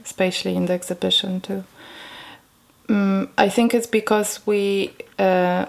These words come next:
we refer to folklore and the time of folklore, which is also cyclical. In a way, it seems like an appropriate means to maybe approach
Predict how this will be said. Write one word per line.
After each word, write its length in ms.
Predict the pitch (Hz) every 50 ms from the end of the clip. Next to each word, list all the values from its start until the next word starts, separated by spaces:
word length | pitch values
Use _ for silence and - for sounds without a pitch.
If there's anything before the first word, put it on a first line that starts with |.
| -
we 180 | - 208 208 208
refer 500 | 208 202 202 196 196 - 196 196 196 196
to 560 | 196 - - - 202 190 190 185 185 180 180
folklore 680 | - - - 190 190 190 190 - - 214 214 214 214 214
and 460 | - - - 185 185 185 175 185 185 - - - - -
the 100 | 196 190
time 420 | 196 - 185 180 185 185 185 190
of 100 | 196 190
folklore, 680 | - - - 208 202 202 202 - 214 208 208 202 202 - -
which 240 | 202 202 185 - -
is 120 | 180 180
also 340 | - - 185 185 - - 202
cyclical. 680 | - - 208 202 - 214 208 - - 208 208 208 - - - - - - - - - - - - - - - -
In 180 | - - 202
a 80 | 208 196
way, 380 | 190 196 202 202 208 208 208 -
it 180 | - 202 -
seems 400 | - - 208 196 202 196 - -
like 440 | 196 185 190 190 - - - - - _ _ - - _ _ _ -
an 140 | 202 202
appropriate 840 | 202 196 - - 202 196 196 196 - 202 196 190 196 - 92 - - - - - - _ -
means 540 | - 196 202 202 202 208 208 202 - - -
to 120 | - 202
maybe 440 | 185 185 185 180 180 180 190 190 -
approach 880 | - - - - - - 190 196 196 196 285 - - - - - -